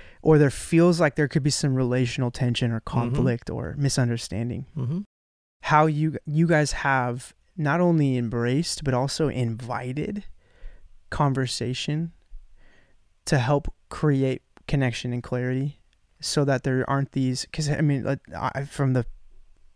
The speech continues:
Speaker 1: perspective that I have, generationally, I have not seen a great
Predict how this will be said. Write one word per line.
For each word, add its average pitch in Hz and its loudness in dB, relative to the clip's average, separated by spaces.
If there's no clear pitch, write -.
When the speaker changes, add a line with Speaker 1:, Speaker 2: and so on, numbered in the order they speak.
Speaker 1:
perspective 170 4
that 143 2
I 131 6
have, 120 -2
generationally, 139 2
I 131 0
have 143 2
not 143 2
seen 135 0
a 123 0
great 131 -2